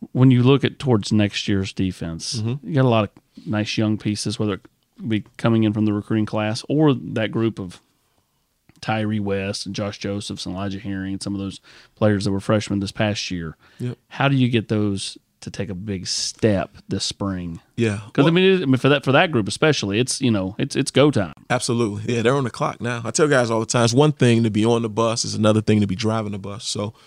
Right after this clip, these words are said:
Speaker 2: some of these young guys are gonna have opportunity to drive the bus. So how do you get that done? You know, I, I think number one, you know, as we get back to it, you know, we'll identify, you know,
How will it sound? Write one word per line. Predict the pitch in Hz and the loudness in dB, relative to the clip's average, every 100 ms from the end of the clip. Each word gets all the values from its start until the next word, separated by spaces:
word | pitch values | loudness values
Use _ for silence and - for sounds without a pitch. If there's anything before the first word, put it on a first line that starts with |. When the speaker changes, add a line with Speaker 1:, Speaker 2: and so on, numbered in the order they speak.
| _ | _
Speaker 2:
some | - 131 | 2 6
of | |
these | 123 107 | 6 6
young | 127 113 | 4 4
guys | 110 104 | 2 2
are | |
gonna | 107 107 | 2 2
have | 107 | 2
opportunity | 107 - 107 104 | 0 0 2 2
to | 98 | 2
drive | 107 110 110 | 2 2 0
the | |
bus. | 98 107 107 | -2 0 0
So | - - 110 104 - - | 2 2 2 0 -8 -4
how | 135 | 2
do | 139 | 4
you | |
get | 135 | 4
that | 123 107 | 4 4
done? | 123 123 120 120 - | 6 6 4 2 0
You | 117 | 2
know, | 110 107 | 4 2
I, | 104 | 0
I | 113 | 0
think | - 135 113 | 2 2 4
number | 127 113 | 2 4
one, | 110 120 120 107 - | 4 6 6 2 0
you | 117 | 2
know, | 110 | 2
as | 110 107 | 0 0
we | 117 110 107 _ - | 0 0 -4 _ -6
get | 135 | -2
back | 117 107 - | 0 0 0
to | 123 117 | 2 2
it, | 113 | 2
you | 107 | 0
know, | 107 | 2
we'll | 110 110 | 4 2
identify, | 101 110 113 - 110 110 104 - - _ | 2 0 0 0 0 0 -4 -12 -20 _
you | 110 | 0
know, | 107 98 | 2 2